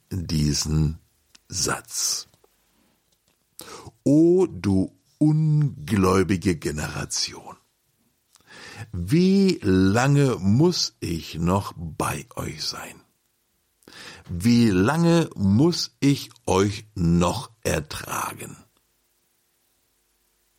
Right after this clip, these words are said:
Ist mal eine Ansage, oder? Und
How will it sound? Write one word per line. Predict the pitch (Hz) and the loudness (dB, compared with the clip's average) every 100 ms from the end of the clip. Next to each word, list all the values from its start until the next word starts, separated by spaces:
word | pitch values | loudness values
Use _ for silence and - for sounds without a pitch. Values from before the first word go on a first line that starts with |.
| _ _ _ - - - _ _ _ - | _ _ _ -20 -20 -20 _ _ _ -4
Ist | 80 - - | -2 -2 -2
mal | 92 101 | 0 2
eine | 107 107 104 | 2 2 0
Ansage, | 104 95 98 95 78 80 71 71 - | 0 2 2 0 -2 -4 -6 -6 -6
oder? | 82 85 87 90 82 _ _ _ _ _ _ _ _ _ _ _ - - - | -4 -2 -2 -4 -8 _ _ _ _ _ _ _ _ _ _ _ -12 -10 -2
Und | 120 120 | 0 0